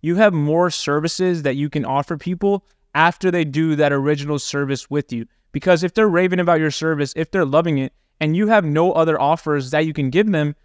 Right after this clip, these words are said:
you're limiting yourself. But if you can have multiple higher tier packages that you continue to offer once you wanna take them to the next level in whatever it is you do,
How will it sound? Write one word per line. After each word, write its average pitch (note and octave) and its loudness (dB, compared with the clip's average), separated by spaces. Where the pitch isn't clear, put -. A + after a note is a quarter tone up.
you're E3+ 2
limiting E3 2
yourself. B2+ -4
But D#3+ 2
if D#3 -4
you G#3+ -2
can A3 0
have G#3+ 4
multiple F3+ 0
higher E3+ 0
tier E3 -4
packages D3 -4
that C#3+ 2
you D#3 -4
continue D3+ -2
to C#3+ 0
offer C#3+ 0
once C#3+ -2
you D3 -2
wanna C#3+ 0
take - -6
them D3 0
to - -6
the C#3 -2
next C#3 -4
level C#3+ -2
in C3 -2
whatever C#3+ 0
it C#3 0
is C#3 -2
you C3 -4
do, D3 0